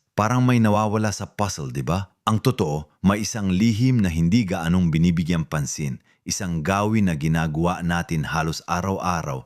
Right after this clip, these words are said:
na tila inosente, ngunit ito pala ang nagtutulak sa ating katawan patungo sa stroke at cancer. Isang onsaksista taong gulang na doktor na nakakita na ng libo-libong pasyente sa kanyang mahabang karera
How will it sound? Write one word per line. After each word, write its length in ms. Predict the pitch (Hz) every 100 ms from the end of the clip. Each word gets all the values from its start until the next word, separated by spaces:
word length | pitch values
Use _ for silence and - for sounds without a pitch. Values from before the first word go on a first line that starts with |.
| - -
na 80 | 92
tila 320 | - 104 113
inosente, 800 | 104 90 - 92 101 - 71 - _
ngunit 400 | 101 123 135 135
ito 320 | 101 - 95
pala 320 | 80 78 110
ang 160 | 82 85
nagtutulak 640 | 78 - 80 92 82 76
sa 160 | 76 78
ating 240 | 78 76
katawan 560 | - 78 80 82 85 80
patungo 400 | 78 - 101 92 85
sa 80 | 80
stroke 400 | - - 98 -
at 80 | 76
cancer. 640 | - 147 69 - 80 82 _ _ -
Isang 240 | 113 151
onsaksista 800 | 143 151 160 160 - 123 - 120
taong 160 | 113 113
gulang 320 | 104 104 92
na 80 | 85
doktor 480 | 80 - 76 69 - _ _
na 80 | 95
nakakita 640 | 101 92 98 - 98 104
na 80 | 95
ng 240 | 90 82 80
libo-libong 640 | 101 104 110 95 92 87
pasyente 560 | - 78 - 87 82 71
sa 160 | 73
kanyang 320 | 76 80 73
mahabang 480 | 73 71 82 80 80
karera 480 | - 76 76 73